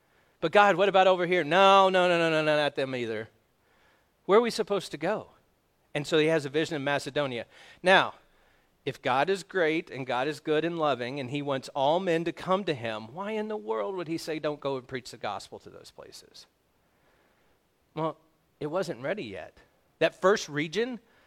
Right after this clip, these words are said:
that they said, "Paul, don't go preach to," later on in the book of Revelation, where it says this, this letter to the seven churches,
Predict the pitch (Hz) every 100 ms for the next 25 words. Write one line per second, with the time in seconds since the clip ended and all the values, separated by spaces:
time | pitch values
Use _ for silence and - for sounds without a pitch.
0 | _ _ - 160 - 170 165 151 175 156
1 | - 165 196 190 175 175 147 180 180 -
2 | 226 170 202 202 165 190 208 170 143 175
3 | 165 170 165 151 180 - 190 - 156 160
4 | 156 175 151 143 165 131 151 151 - 143
5 | 165 196 185 151 - 180 175 175 - 170
6 | 180 254 240